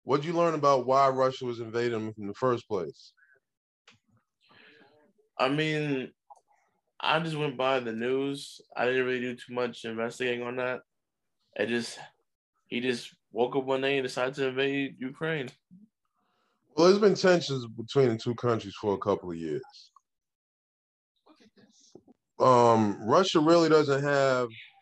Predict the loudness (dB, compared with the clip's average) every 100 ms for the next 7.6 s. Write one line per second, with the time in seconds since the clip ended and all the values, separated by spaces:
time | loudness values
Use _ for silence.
0 | _ _ _ _ _ -16 -6 -2 -2 -2
1 | -6 -10 -2 0 0 -4 -10 -6 -6 -6
2 | -4 -2 -4 -6 -4 -2 -2 -4 -4 -4
3 | -4 -2 -2 -4 -8 -20 _ _ -8 -6
4 | -4 -6 -8 -8 -8 -6 -4 -4 -4 -6
5 | -6 -8 -20 _ _ _ _ _ -8 -6
6 | -8 -10 _ _ _ _ _ -8 0 2
7 | 2 2 4 4 4